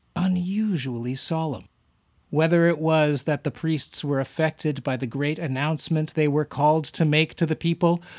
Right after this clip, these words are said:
or whether it only seemed so because the heart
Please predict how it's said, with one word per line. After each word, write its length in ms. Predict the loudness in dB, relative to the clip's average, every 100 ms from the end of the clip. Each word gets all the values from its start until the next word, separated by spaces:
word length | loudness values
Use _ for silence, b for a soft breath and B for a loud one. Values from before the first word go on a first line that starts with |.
| B B
or 420 | 4 4 4 2
whether 540 | 2 2 2 2 2 -2
it 280 | -6 -4 4
only 360 | 6 6 4
seemed 400 | 2 2 2 2
so 340 | 2 4 4 4
because 360 | 0 0 0
the 240 | 0 -2 0
heart 420 | 0 0 -2